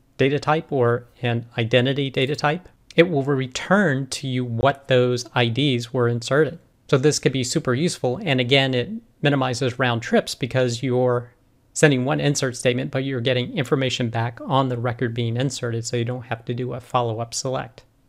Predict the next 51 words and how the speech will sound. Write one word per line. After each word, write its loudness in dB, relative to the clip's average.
The 4
next 2
one 2
is -2
any 2
in -4
a -4
set. 0
So 6
if 6
you 0
have 0
a 0
case 0
where 4
you 2
have -2
a 0
query 4
where 2
you're 2
using 0
an -4
N, 0
where -2
you're -4
checking -4
different -4
values, -2
there's 2
another 2
way 2
you 0
could -2
do 2
it. -6
You -2
could -2
just -2
send 0
it -6
an -2
array 0
and -2
just -2
use 0
any, 0
and -2
within 0
parens, -2
send -2